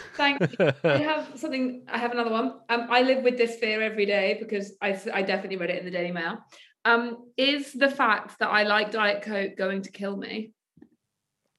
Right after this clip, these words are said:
Speaker 2: No, it's not gonna kill you. <laughs>
Speaker 1: Fact or fiction, I'm gonna be killed by my Diet Coke.
Speaker 2: Fiction. Why? W-, tell me why you were told it was gonna kill you.
Speaker 1: Oh, I don't know. Probably this, I think I, either 'cause it's gonna give me cancer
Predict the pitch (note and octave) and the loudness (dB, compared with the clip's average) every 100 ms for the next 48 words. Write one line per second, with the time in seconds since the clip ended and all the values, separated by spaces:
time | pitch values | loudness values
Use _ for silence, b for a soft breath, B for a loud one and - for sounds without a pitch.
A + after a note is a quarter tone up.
0 | _ _ _ - - B2+ - - B2 A#2+ | _ _ _ -12 -6 -4 -4 -6 -8 -8
1 | - B2+ - - - - - A3 - - | -4 -4 0 0 0 -2 -6 -4 -4 0
2 | C4 A#3+ A3 A#3+ G#3+ G3+ G#3 G#3 G#3 G#3+ | 0 0 -4 -2 2 4 4 2 0 -2
3 | - G3 F#3 F3+ F3 E3 - F3 G#3 D3+ | -2 -2 -2 -2 -2 -4 -6 -8 2 2
4 | - B2+ G#2+ C#3 C#3 D#3+ - C3+ E3+ F3 | 2 -6 -6 4 6 6 4 -2 2 4
5 | F3 D#3+ D3+ D3 C3 A2+ G#2+ A#2 G2+ - | 6 8 8 8 6 2 2 2 0 -4
6 | - G2 - F#2 - B B A#3+ A#3 - | -8 -8 -6 -8 -10 B B 6 6 2
7 | - B3 D#4 E4+ D4 F#3+ G3 - C#4 C4 | -2 0 2 4 4 2 -2 -4 -2 0
8 | B3 - B3+ C#4 - G3+ - - - - | 0 0 0 0 -2 -2 -4 -10 -2 4
9 | C4+ C4+ A3 G#3 C#4+ C#4 - _ - A3+ | 6 6 4 4 2 -4 -14 _ -4 -4
10 | A3 A3 A#3 A3 G#3+ G#3+ A3 A3+ - G3 | -4 -4 -2 -2 -2 -4 -2 -4 -4 -4
11 | G3 | -4